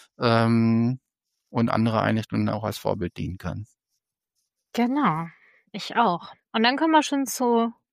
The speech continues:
Speaker 2: ja, zu unserem vorletzten Punkt. Was wäre, wenn Recruiting gut tut? Und da haben wir die lafim Diakonie da, die den Employer Branding Award,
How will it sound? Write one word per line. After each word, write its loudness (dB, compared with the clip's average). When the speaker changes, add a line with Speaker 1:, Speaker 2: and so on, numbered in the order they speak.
Speaker 2:
ja, 0
zu -10
unserem 0
vorletzten 0
Punkt. -6
Was -2
wäre, 4
wenn 2
Recruiting -2
gut 0
tut? -14
Und -4
da 0
haben 4
wir 4
die -2
lafim 2
Diakonie 0
da, 4
die 2
den 2
Employer 2
Branding -2
Award, 0